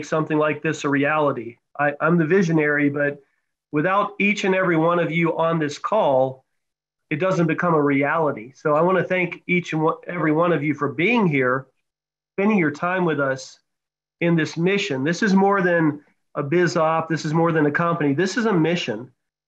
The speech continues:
to help people to live an S H G life, a Savings Highway Global life. What does it mean? What kind of life do you wanna live? You wanna live a life where you save money. You don't spend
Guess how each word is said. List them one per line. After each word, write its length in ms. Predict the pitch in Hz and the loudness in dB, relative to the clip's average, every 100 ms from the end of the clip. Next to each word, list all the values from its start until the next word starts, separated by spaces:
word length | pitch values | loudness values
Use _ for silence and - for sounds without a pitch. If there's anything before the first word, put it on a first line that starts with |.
| _ _ _ | _ _ _
to 80 | - | 0
help 240 | 180 214 214 | 2 2 2
people 260 | 214 208 | 0 2
to 80 | 170 | 2
live 340 | 156 175 185 | 2 2 0
an 160 | 170 160 | 0 -2
S 280 | 175 180 - | -2 -4 -4
H 240 | 165 170 | -4 -6
G 200 | - 175 | -2 2
life, 420 | 147 147 151 131 139 | 4 4 0 -2 -8
a 40 | |
Savings 500 | 135 190 208 220 202 | -4 -2 0 0 0
Highway 460 | 180 180 180 175 170 | -2 0 0 0 -2
Global 640 | 151 165 170 160 165 139 | 0 2 2 2 2 2
life. 480 | 139 139 - - - _ _ _ _ _ - | 0 -2 -8 -16 -20 _ _ _ _ _ -2
What 100 | 190 | 2
does 160 | 240 | 4
it 140 | 240 175 | 4 6
mean? 500 | 185 185 147 127 120 | 4 4 2 -2 -2
What 140 | 175 185 | -2 0
kind 180 | 247 | 2
of 100 | 247 | 4
life 320 | 185 202 214 - | 2 2 -2 -2
do 80 | |
you 80 | 185 | 0
wanna 300 | 180 180 160 | 2 2 2
live? 360 | 170 190 135 120 | 2 0 -2 0
You 100 | 180 | 0
wanna 200 | 220 208 | 0 0
live 200 | 208 208 | 0 0
a 40 | |
life 360 | 175 175 196 - | 0 0 -2 -2
where 100 | 185 | -2
you 120 | 190 | -2
save 400 | 185 214 214 196 | -4 -4 -2 0
money. 320 | 196 226 196 | 0 0 0
You 120 | 143 | 0
don't 240 | 139 185 185 | 0 -2 -4
spend 540 | - 185 202 196 165 | -6 -2 2 2 0